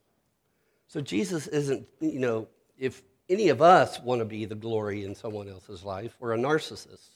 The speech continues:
But when Jesus wants to be the glory of your life, he's loving, because he knows that if he's the weightiest thing, the weightiest one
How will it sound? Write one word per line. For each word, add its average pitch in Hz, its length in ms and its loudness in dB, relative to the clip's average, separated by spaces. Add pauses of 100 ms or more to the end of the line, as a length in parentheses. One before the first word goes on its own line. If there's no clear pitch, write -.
(1080)
But 131 100 -4
when 123 280 0
Jesus 160 580 -2
wants 131 260 -6
to 120 100 -10
be 117 160 -6
the 107 120 -10
glory 113 360 -2
of 107 120 -6
your 110 140 -8
life, 117 280 2
he's 123 200 -8
loving, 139 520 0 (1120)
because 120 320 -2
he 139 120 -2
knows 135 400 2
that 123 120 -2
if 123 140 -2
he's 147 220 -8
the 135 120 -6
weightiest 131 640 -2
thing, 139 340 -2 (260)
the 123 80 -6
weightiest 127 420 -4
one 123 420 2